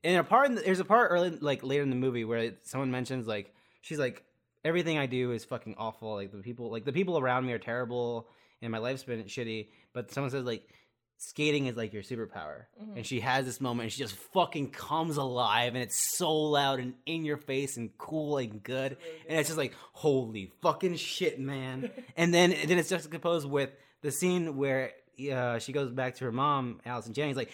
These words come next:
Speaker 1: "You're, that was fucking horseshit," and blah, blah,
Speaker 2: Yeah.
Speaker 1: blah. And she fucking throws the knife at her. It's, oh, it's
Speaker 2: Oh.
Speaker 1: really good. And I think it's a fantastic moment, and I really like I, Tonya, but, uh, I think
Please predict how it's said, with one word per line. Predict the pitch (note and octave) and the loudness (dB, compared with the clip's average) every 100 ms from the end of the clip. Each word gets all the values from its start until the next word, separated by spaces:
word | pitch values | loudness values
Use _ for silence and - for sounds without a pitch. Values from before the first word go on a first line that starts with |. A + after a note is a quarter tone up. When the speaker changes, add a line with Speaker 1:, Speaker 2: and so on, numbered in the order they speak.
| - - | -12 4
Speaker 1:
"You're, | E3 B2+ D#3+ | 6 6 6
that | E3+ | 4
was | C3 | 4
fucking | - G#3+ - C3+ | 2 4 4 0
horseshit," | - - F#3 D#3+ - E3 C3+ | -6 0 2 2 0 -2 -2
and | C3 C3 | -2 0
blah, | D3+ | 2
blah, | D3+ | 4
Speaker 2:
Yeah. | D3+ D3 | 4 2
Speaker 1:
blah. | C#3+ - | 0 -8
And | D3+ | -8
she | D3+ | 0
fucking | D3+ D3 | 0 0
throws | D#3 D#3+ | 2 4
the | D3+ | 4
knife | C#3+ C#3 C#3 | 4 2 0
at | C#3+ C3+ | 2 2
her. | C#3 C#3 | 4 2
It's, | C#3 C3+ - - _ _ _ _ | -2 -6 -10 -16 _ _ _ _
oh, | - D3 B2+ | 2 4 4
it's | - C3 | 0 -6
Speaker 2:
Oh. | |
Speaker 1:
really | C3 C3+ C#3 E3 D3+ B2+ | -6 -6 4 10 10 10
good. | A2+ B2+ G#2 F2+ - B2+ | 4 0 0 -2 -6 -4
And | C3 B2+ A#2 - _ _ _ _ | 0 0 -4 -10 _ _ _ _
I | B2+ D3 | 2 4
think | D3 C#3 | 2 0
it's | C#3 | -4
a | |
fantastic | C3+ B2+ E3 F#3+ F#3+ | -4 -2 0 0 2
moment, | G3 A3 A3 C#3 | 2 4 2 0
and | C3 | -2
I | |
really | A#2+ B2+ D#3 D3+ D3 | 0 0 2 4 2
like | C#3 | 2
I, | C#3 | -2
Tonya, | B2+ F3+ G3+ G3 F#3 | 0 2 2 2 2
but, | B2+ A#2 - _ _ _ _ - | 0 -2 -6 _ _ _ _ -4
uh, | B2 A2+ A2 G#2+ | 2 4 4 2
I | A#2 B2 | -2 -2
think | C3 - | -6 -8